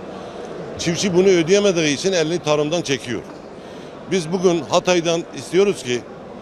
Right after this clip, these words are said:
çiftçiden hep bu şikayeti alıyorum. Tarım Baykur sigortası zorunlu olmaktan çıksın. Geçmişte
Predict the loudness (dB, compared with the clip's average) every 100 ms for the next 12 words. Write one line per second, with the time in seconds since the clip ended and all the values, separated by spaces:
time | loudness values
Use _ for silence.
0 | -16 -16 -14 -12 -6 -4 0 4 4 4
1 | 0 -6 0 2 2 2 2 0 -2 -6
2 | -14 -16 -16 -16 -16 -14 -16 0 2 2
3 | 0 -6 -12 -16 -16 -16 2 4 4 2
4 | -6 -4 -4 0 0 -2 -8 -10 -12 -14
5 | -14 -14 -10 -2 4 6 6 4 4 4
6 | 2 2 -2 -2 -6 -4 -4 -4 -10 -14
7 | -12 0 2 2 -4 -2 2 4 2